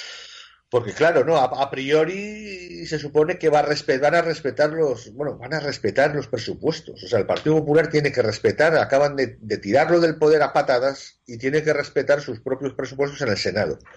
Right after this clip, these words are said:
Un Senado, que esto ya es imposible de explicar aquí, un Senado que es mayoría absoluta del Partido Popular. Ni siquiera relativa, no, absoluta.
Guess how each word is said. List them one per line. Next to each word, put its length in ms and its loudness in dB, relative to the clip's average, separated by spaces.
Un 160 2
Senado, 800 2
que 180 -4
esto 220 0
ya 140 2
es 200 -8
imposible 480 -4
de 60 2
explicar 340 0
aquí, 160 0
un 160 -2
Senado 480 2
que 80 -2
es 140 -2
mayoría 320 4
absoluta 400 0
del 100 2
Partido 300 0
Popular. 420 -6
Ni 100 -8
siquiera 440 2
relativa, 540 -2
no, 280 -12
absoluta. 840 -6